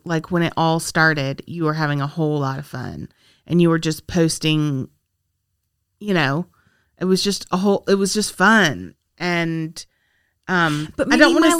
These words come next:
Speaker 2: life's not fun now. You know, I mean,
Speaker 1: <clears throat> No,
Speaker 2: I don't
Speaker 1: I
Speaker 2: mean
Speaker 1: don't
Speaker 2: that,
Speaker 1: think it's
Speaker 2: but I mean,
Speaker 1: that.
Speaker 2: it's kind of feels like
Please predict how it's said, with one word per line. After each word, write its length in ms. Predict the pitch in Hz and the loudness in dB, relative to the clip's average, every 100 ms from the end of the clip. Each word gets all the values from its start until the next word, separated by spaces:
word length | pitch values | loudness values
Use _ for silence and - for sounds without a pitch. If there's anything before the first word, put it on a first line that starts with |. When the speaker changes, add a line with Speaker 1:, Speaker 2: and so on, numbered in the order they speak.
| 302 349 | 4 4
Speaker 2:
life's 200 | - 330 | 2 -4
not 200 | 262 - | -6 -6
fun 280 | - 196 | -8 -8
now. 280 | - - - - | -8 -8 -4 2
You 100 | 262 | 4
know, 180 | 294 311 | 6 6
I 120 | 269 | 6
mean, 40 | |
Speaker 1:
<clears throat> 100 | 294 | 6
No, 60 | 285 | 6
Speaker 2:
I 0 | |
don't 200 | 285 240 | 6 8
Speaker 1:
I 40 | |
Speaker 2:
mean 60 | 302 | 8
Speaker 1:
don't 120 | 370 | 8
Speaker 2:
that, 160 | 233 170 | 6 6
Speaker 1:
think 120 | 254 | 4
it's 60 | 240 | 4
Speaker 2:
but 60 | 254 | 6
I 0 | |
mean, 240 | 185 202 | 6 6
Speaker 1:
that. 20 | |
Speaker 2:
it's 180 | 185 - | 2 -6
kind 260 | - 269 277 | -8 -4 -4
of 60 | |
feels 340 | - 254 269 254 | -2 -2 0 0
like 220 | 214 | -4